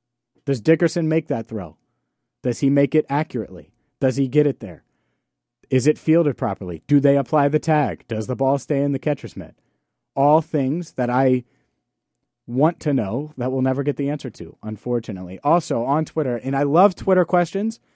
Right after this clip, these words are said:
at James Rapien, at Locked On Reds. Drew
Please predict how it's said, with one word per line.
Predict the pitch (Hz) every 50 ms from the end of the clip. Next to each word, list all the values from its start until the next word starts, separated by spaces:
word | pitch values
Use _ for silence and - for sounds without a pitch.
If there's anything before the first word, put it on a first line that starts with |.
| _ _ _ _ _ -
at | 151 170 170 165
James | 156 156 165 165 165 147
Rapien, | 160 156 - 160 139 127 131 147 147 _ _ _ _ _ _ _ _
at | - 135 143 - 147
Locked | 135 123 120 - -
On | 123 120 117
Reds. | 117 120 117 104 87 - 98
Drew | 101 - 143 139 156 170 190 202 214 220 202